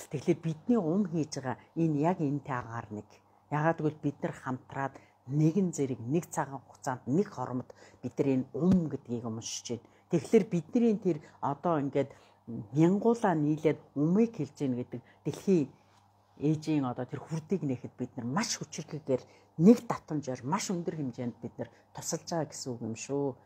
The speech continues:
Тэгээд хизээний үлээ нэг юм дээр одоо бид нар, би та нарт хэлсэн шүү дээ. Чихэн дээр нэг юм авч унлаа. Толгойн хавьд нэг утас ингээд бүкгээ задлж байгаа юм шиг ийм бөглөө таглаа гэж гарлаа гэд би та нарт хэлж ирсэн. Тэгсэн чинь миний яг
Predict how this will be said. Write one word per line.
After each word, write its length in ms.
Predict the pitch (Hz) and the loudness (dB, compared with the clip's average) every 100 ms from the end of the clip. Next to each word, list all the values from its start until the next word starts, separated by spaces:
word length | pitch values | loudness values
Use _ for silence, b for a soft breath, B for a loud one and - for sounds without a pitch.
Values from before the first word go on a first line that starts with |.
| b b | b b
Тэгээд 200 | 156 156 156 | 0 0 -2
хизээний 480 | 151 180 175 165 139 | -6 -2 0 0 0
үлээ 180 | 165 | 0
нэг 180 | 143 135 135 | 0 -2 -2
юм 240 | 127 123 | -4 -4
дээр 240 | 123 110 | -4 -4
одоо 160 | - 117 - B - | -4 -6 -6 B -12
бид 100 | 123 - | -10 -6
нар, 480 | 123 - - - 127 | -6 -6 -10 -12 -6
би 100 | 135 | -6
та 120 | 117 117 | -6 -6
нарт 160 | 113 | -8
хэлсэн 360 | - 113 - 147 | -8 -8 -8 -10
шүү 160 | - - | -8 -10
дээ. 100 | 110 b b | -10 b b
Чихэн 360 | - 147 - 160 | -12 -10 -6 0
дээр 160 | 147 135 | 2 2
нэг 180 | 135 127 | 0 -2
юм 100 | 120 | -4
авч 300 | 117 120 - | -4 -6 -8
унлаа. 560 | 117 113 - 113 113 113 b b | -8 -6 -4 -2 -2 -6 b b
Толгойн 400 | - - 165 160 | -8 -4 0 0
хавьд 300 | 139 123 117 | 0 -2 -4
нэг 120 | 127 117 | -4 -4
утас 280 | 117 - - | -6 -6 -2
ингээд 240 | 123 117 - _ | 0 0 -2 _
бүкгээ 400 | - - - 143 | -20 -20 -2 -2
задлж 360 | - 113 - - | -2 -8 -12 -12
байгаа 180 | 147 127 | -8 -6
юм 60 | 113 | -8
шиг 160 | 113 | -6
ийм 180 | 123 117 B B | -4 -4 B B
бөглөө 320 | - - - 147 | -16 -8 -6 -4
таглаа 400 | 120 107 120 110 | -6 -8 -8 -10
гэж 160 | 110 - - | -14 -20 -16
гарлаа 460 | 113 - - 131 120 | -16 -12 -6 -4 -4
гэд 180 | 110 - | -6 -8
би 60 | 117 | -10
та 160 | 117 | -10
нарт 240 | 120 113 - | -12 -12 -14
хэлж 220 | 107 - | -14 -12
ирсэн. 280 | 123 - 127 B B - | -12 -12 -14 B B -14
Тэгсэн 220 | - 160 | -10 -8
чинь 160 | - 151 | -4 -2
миний 260 | 170 165 | 0 0
яг 100 | 147 | -2